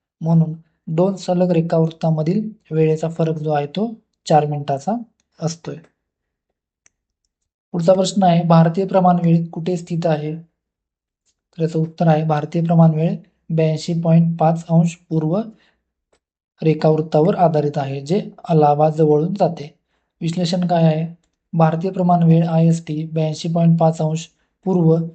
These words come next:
रेखावृत्तावर आधारित आहे, जे अलाहाबाद जवळून जाते. ही वेळ जीएमटी पेक्षा पाच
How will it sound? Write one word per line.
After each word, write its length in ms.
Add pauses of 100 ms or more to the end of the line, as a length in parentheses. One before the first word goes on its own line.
(240)
रेखावृत्तावर 640
आधारित 380
आहे, 260 (300)
जे 120
अलाहाबाद 580 (180)
जवळून 360
जाते. 280 (460)
ही 100
वेळ 320 (380)
जीएमटी 600
पेक्षा 400 (1500)
पाच 200